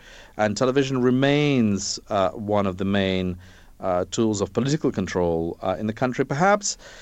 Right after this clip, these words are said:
it's preferable, uh, in my mind, you know, certainly it's preferable to hard repression and show trials, although those are coming fast and thick as well. But on the whole, it's been, you know, Putin has ruled through manipulation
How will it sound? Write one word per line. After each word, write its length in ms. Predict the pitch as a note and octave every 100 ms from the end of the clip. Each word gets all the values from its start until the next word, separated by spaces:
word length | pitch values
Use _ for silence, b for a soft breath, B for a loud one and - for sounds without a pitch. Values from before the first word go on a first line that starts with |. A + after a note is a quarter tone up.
| B B
it's 180 | - C#3+
preferable, 880 | - D3 C#3+ - C#3+ G#2 F#2+ A2+ C#3+ B2
uh, 240 | G#2 G2
in 120 | G#2
my 160 | G2+ G#2+
mind, 360 | A#2 A#2+ B2 C3+
you 80 |
know, 160 | B2+ G2
certainly 300 | - A#2+ B2+
it's 80 | A2
preferable 560 | - A2+ - G#2+ G#2
to 520 | G2 - G#2 G2+ G2 G2 B B B B -
hard 340 | - A#2 A2
repression 760 | G#2 G2+ C#3 C#3+ - E2+ E2+ F#2+
and 400 | - G2+ F2+ F2+
show 300 | F2+ - A#2+
trials, 460 | A#2 - F2+ D#2+ E2+
although 320 | G#2+ A2 A2+
those 360 | G#2 A#2 A2 G2+
are 60 |
coming 520 | G2 G#2 F#2+ F#2 F2+ F2+ b b b b
fast 400 | - A#2+ G#2+ G2
and 100 | G2+ F#2 - -
thick 220 | - F#2
as 140 | F#2+ A2
well. 440 | D3+ B2 F#2 F#2
But 140 | - C3+
on 100 | D3
the 80 | D3
whole, 460 | E3+ F#3+ F3 E3 F3
it's 180 | D3+
been, 340 | B2+ C#3+ C#3 C#3
you 60 |
know, 120 | C3 A2+
Putin 340 | C#3+ C#3+ C#3
has 180 | A#2+ A#2
ruled 300 | B2 B2+ A#2+
through 240 | - B2+
manipulation 840 | A#2 A2+ G#2+ A2 A2 G#2+ - F2+